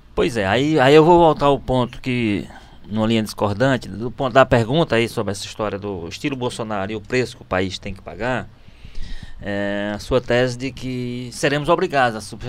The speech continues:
suportar três anos, mais três anos e quatro meses desse estilo Bolsonaro. Eu acho que desde que ele se enquadre, desde que ele se enquadre aqui, eu não tô sen-, não tô, não tô usando no sentido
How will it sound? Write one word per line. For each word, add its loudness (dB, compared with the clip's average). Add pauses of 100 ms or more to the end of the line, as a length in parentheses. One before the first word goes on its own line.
(120)
suportar -4
três -6
anos, -4
mais -2
três 0
anos -2
e -4
quatro 0
meses -4
desse -6
estilo -8
Bolsonaro. -6 (840)
Eu 10
acho 4
que -10
desde 0
que -6
ele -4
se -6
enquadre, 2
desde -6
que -4
ele -2
se -4 (240)
enquadre 4
aqui, 0
eu 0
não -4
tô -2
sen-, -8
não -6
tô, 2
não 0
tô 4
usando 2
no -2
sentido 0